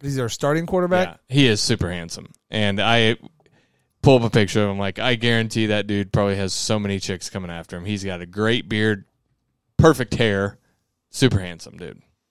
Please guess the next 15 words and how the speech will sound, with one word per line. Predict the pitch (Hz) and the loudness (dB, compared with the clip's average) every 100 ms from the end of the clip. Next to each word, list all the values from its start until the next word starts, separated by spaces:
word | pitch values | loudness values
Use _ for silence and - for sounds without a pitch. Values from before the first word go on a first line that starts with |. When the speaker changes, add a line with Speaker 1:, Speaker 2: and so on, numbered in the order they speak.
| _ _ _ _ _ | _ _ _ _ _
Speaker 2:
He | - 135 | 4 4
was | 110 | 6
Wake's | 131 127 - | 2 2 -4
qu-, | 143 - 131 | -6 -6 -2
Wake | 120 113 | -2 0
Forest's | 123 120 107 98 - | 4 4 4 -4 -10
quarterback. | - 101 92 87 | -6 -6 -6 2
Speaker 1:
He | 403 | 4
just | 415 427 | 6 4
looks | 220 180 | 6 2
like | 160 160 | 2 2
a | |
younger | 139 139 139 131 | 4 4 2 0
Jimmy | 117 131 120 | 0 -2 -2
Garoppolo. | 113 104 101 - 107 104 120 | 0 0 0 0 0 -2 -2